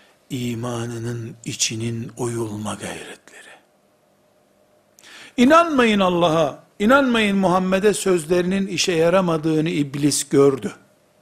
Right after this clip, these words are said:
Veda hutbesinde aleyhissalatü vesselam Efendimiz ne buyurmuştu? "Siz müşrik olursunuz diye bir korkum yok artık." demişti. Ama diğer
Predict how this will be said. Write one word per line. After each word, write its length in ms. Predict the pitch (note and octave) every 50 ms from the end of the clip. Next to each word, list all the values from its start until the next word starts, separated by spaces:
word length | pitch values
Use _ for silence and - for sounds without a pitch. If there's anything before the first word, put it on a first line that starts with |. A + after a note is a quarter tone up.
| _ _ _ _ _ _ _ _ _ _ _ _ _ _ _ _ _ _ _ _ _ _ _ _ _ _ _ _ _ _ _ _ _ _ _ _ _ _ _ _ _ _ _ _ _ _ _ _ _ _ _ _ _ _ _ _ _ _ _ _ _ _ _ _ _ _ - - - - - - - -
Veda 300 | E3 D#3 G3 A3 G#3+ G3+
hutbesinde 520 | G3 G3+ G3+ G3 F#3 - G3+ F#3+ F#3 F#3
aleyhissalatü 600 | F3 F3 F3 E3+ D3+ - F3+ E3 E3 D#3+ D#3+ E3
vesselam 420 | D3+ - - E3 D#3 D#3+ D#3+ D3+ D3+
Efendimiz 500 | - - D3 D3 C#3+ C#3 C#3+ C#3 C3 C3
ne 140 | D#3+ E3
buyurmuştu? 680 | C#3+ C#3 C3+ C3 B2 B2+ B2 A#2 - - D#3+ C#3+ C#3+ - - - - - - - - _
"Siz 200 | - - A3+ G#3+
müşrik 400 | F3 E3+ D#3+ - - G3+ F#3 D#3+
olursunuz 560 | F3+ F3 E3+ E3 E3 - - F3+ E3 D#3+ D3 D#3
diye 200 | E3 D#3 D3+ D3+
bir 60 | D3
korkum 400 | - D#3 D3+ C#3+ - E3 D#3+ F#3
yok 180 | F#3+ F3+ F3
artık." 400 | E3 C#3 A#2 - - B2 - -
demişti. 420 | - A2 G2+ G2 - - - - - - _ _ _ _ _ _ _ _ _ _ _ _ _ _ _ _ _ _ _ _ _ _ _ _ _ _
Ama 320 | - - G2 F#2+ F#2 F2 - _ _ _ _ _ _ _ _ _ _ _ _ _ _ _ _ _ _ -
diğer 380 | C#3 C3 A#2+ A#2 A#2 A2+ -